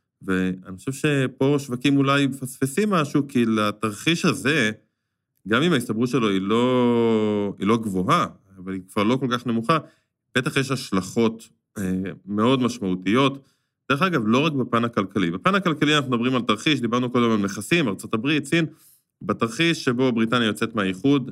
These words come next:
אין הסכם, זה אומר שהאיחוד מעלה בעצם מכסים על כל היבוא שלו מבריטניה. חמישים אחוז מהייצוא הבריטי הולך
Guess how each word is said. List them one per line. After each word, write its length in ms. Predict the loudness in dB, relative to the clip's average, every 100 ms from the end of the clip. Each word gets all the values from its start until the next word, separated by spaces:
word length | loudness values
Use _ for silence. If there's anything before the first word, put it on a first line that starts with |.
| -6
אין 160 | -2 -2
הסכם, 440 | -4 0 0 0 -2 _ _ -12
זה 140 | -2 0
אומר 260 | 2 0
שהאיחוד 920 | 0 2 2 0 -2 -4 0 0 0 -8 _ _ _ -4
מעלה 440 | -2 0 2 2
בעצם 340 | 2 0 0 0
מכסים 680 | 0 -4 -6 0 2 2 -2 -4
על 300 | 0 2 0 -2
כל 320 | 2 4 4 2
היבוא 340 | 2 0 -2
שלו 320 | -2 0 0 0
מבריטניה. 760 | 0 0 0 0 0 0 -4 -8 _ _ _ -6
חמישים 320 | -2 0 2
אחוז 280 | 2 2 2
מהייצוא 640 | 2 2 0 0 0 2
הבריטי 420 | 0 2 2 2 2
הולך 440 | 2 2 0